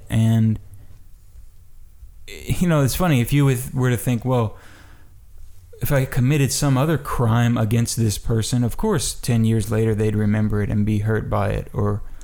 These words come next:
something like that. But we think, we th-, often think that with words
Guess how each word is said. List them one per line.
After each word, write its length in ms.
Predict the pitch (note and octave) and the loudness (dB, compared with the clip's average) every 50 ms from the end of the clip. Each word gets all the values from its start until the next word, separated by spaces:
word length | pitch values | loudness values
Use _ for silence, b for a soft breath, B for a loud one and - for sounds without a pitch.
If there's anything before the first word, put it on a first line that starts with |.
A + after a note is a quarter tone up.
| B B B | B B B
something 340 | B - A#2 G2+ - A#2 A2 | B -4 -2 0 0 0 2
like 200 | G#2+ G#2 G2+ - | 2 0 0 0
that. 340 | - C3 A2+ - - - G#2 | 0 0 0 -2 -4 -4 -2
But 240 | B2+ A#2 G#2 - - b b b b b b b b - - - - - - - - - - - - | 0 0 -2 -2 -8 b b b b b b b b -20 -20 -20 -20 -20 -20 -18 -18 -20 -20 -10 -4
we 140 | - A#2+ A#2+ | -2 0 0
think, 320 | - - D3 C#3+ C#3+ - | 2 2 0 0 0 -2
we 260 | - - B2+ C3 B2 A2+ | -2 0 2 2 2 2
th-, 220 | A2+ - - - | 0 -2 -6 -4
often 400 | - B2 D3+ D#3+ - - A#2+ G#2 | -2 0 0 0 2 0 0 0
think 560 | - - - F3 G#3 A3 F#3 A#2+ G#2+ - A2+ | -2 -4 -2 0 2 4 4 2 0 0 0
that 180 | A#2 B2 A#2 G#2+ | 0 0 2 2
with 220 | A2 A2+ - - | 0 0 0 0
words 800 | G#2 G2+ A2+ B2+ D#3+ E3+ D#3+ C3 A2 A2 G#2+ G2+ G2 G2+ - - | 0 0 2 2 4 4 4 4 4 2 2 0 -2 -4 -6 -6